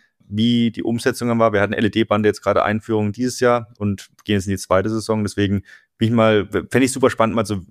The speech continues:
zu sehen, wie unsere Performance da war, weil da habe ich keinen Vergleichswert. Ähm, andersrum kann ich dir mal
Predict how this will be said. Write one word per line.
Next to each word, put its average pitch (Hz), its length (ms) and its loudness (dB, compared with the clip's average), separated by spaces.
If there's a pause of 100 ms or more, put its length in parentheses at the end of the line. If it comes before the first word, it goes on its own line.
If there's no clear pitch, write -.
zu - 220 -8
sehen, 101 460 0
wie 107 420 0
unsere 107 300 -2
Performance 101 500 -2
da 90 140 0
war, 92 180 2
weil 82 160 0
da 85 80 0
habe 87 80 0
ich 92 100 -6
keinen 90 220 -4
Vergleichswert. 95 720 -2 (440)
Ähm, 95 240 -2
andersrum 98 340 -2
kann 92 140 -4
ich 92 80 -8
dir 98 80 -4
mal 95 360 2